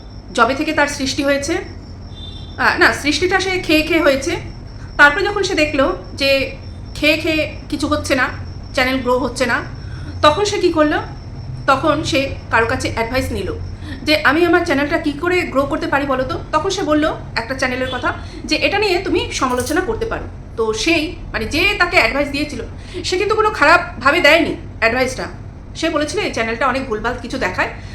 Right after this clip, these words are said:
তো তাদেরকে নিয়ে তুমি সমালোচনা করতে পারো।" তো সমালোচনা করতে গিয়ে তাদেরকে দিনের পর দিন পার্স-, পার্সোনাল অ্যাটাক করেছে। কিভাবে করেছে? সেই চ্যানেল যে একদম ধোয়া তুলসী পাতা ছিল সেটা আমি বলছি না, সেই চ্যানেলের প্রচুর পরিমাণে দোষ ছিল, তো তাদেরকে নিয়ে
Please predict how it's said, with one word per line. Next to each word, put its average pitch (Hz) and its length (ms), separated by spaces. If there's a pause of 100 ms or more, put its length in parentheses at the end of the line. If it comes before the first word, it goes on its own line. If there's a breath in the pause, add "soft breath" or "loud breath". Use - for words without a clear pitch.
(140 loud breath)
তো 269 420
তাদেরকে 277 360
নিয়ে 277 240
তুমি 285 120
সমালোচনা 226 460
করতে - 240
পারো।" 180 180 (440 loud breath)
তো - 60
সমালোচনা 427 600
করতে 359 280
গিয়ে 277 280 (300)
তাদেরকে 285 360
দিনের 262 220
পর 262 140
দিন 311 180
পার্স-, 202 340
পার্সোনাল 254 460
অ্যাটাক 214 240
করেছে। 180 280 (420 loud breath)
কিভাবে 311 280
করেছে? 320 380 (220)
সেই - 240
চ্যানেল 208 300
যে 302 80
একদম 320 380
ধোয়া 277 160
তুলসী 294 260
পাতা 381 160
ছিল 370 160
সেটা 381 160
আমি 415 120
বলছি 392 280
না, 240 100 (360 loud breath)
সেই 311 220
চ্যানেলের 269 340 (120)
প্রচুর 302 280
পরিমাণে 294 300
দোষ 165 220
ছিল, - 160
তো 269 80
তাদেরকে 269 360
নিয়ে 277 240